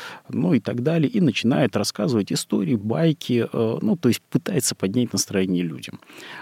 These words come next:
А может быть, это неправильное поведение, я отпускаю такое, да, но вот когда с ним разговариваешь, прошло много лет, много лет, скоро уже по десять лет, когда он вернулся обратно на химиотерапию через два месяца после того, как его выписали,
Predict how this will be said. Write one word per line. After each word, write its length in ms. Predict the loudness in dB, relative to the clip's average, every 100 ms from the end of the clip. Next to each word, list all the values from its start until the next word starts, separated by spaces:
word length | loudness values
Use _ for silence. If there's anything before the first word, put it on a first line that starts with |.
| -8
А 80 | -2
может 320 | 2 4 4
быть, 240 | 2 0
это 380 | -4 -4 -2 -2 0
неправильное 800 | 2 2 2 2 2 4 2 2
поведение, 540 | 2 4 4 4 6
я 60 | 4
отпускаю 500 | 2 -2 0 -2 -4
такое, 360 | -10 -8 -8 -4
да, 260 | 2 4
но 240 | 6 6 6
вот 240 | 4 0
когда 300 | -2 0 0
с 80 | 2
ним 220 | 4 2 -2 -12 0
разговариваешь, 640 | 2 4 2 2 2 2
прошло 320 | 0 0 4
много 420 | 6 8 8 6 4
лет, 340 | 4 2 -6 -20 _ 0
много 320 | 2 4 2
лет, 120 | -2
скоро 220 | 0 0
уже 160 | 0 -2 0
по 100 | 2
десять 500 | 2 0 -2 -6 -6
лет, 200 | -4 -6 _ -20 -20 -20 -20 _ -4
когда 240 | -2 4
он 160 | 6 6
вернулся 500 | 4 4 4 2 2
обратно 380 | 2 0 0 0
на 80 | -2
химиотерапию 720 | -2 0 0 0 -2 0 -2
через 300 | 0 0 0
два 280 | 0 2 4
месяца 340 | 4 4 0 -4
после 240 | -8 -4
того, 140 | -2 -2
как 200 | -4 -2
его 100 | 2
выписали, 640 | 4 4 2 0 -2